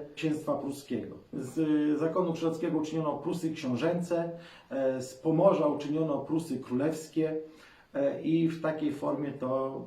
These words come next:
przetrwało do tysiąc siedemset pierwszego roku, e, kiedy os-, jeden z książąt pruskich został królem Prus,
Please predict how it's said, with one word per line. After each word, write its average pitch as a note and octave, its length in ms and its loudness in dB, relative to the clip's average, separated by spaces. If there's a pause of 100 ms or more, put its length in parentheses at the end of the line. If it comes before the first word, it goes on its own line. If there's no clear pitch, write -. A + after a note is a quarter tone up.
(180)
przetrwało C3 920 -2 (200)
do C3 120 -6
tysiąc D3+ 340 -2
siedemset D3 520 -2
pierwszego B2+ 480 -2
roku, D3 440 0 (360)
e, B2+ 220 -4
kiedy C3+ 720 0
os-, - 240 -6
jeden C#3 460 0
z A#2+ 380 -4
książąt B2 520 -2
pruskich C#3 520 -6
został C3 460 -4 (320)
królem B2 500 4
Prus, - 480 -10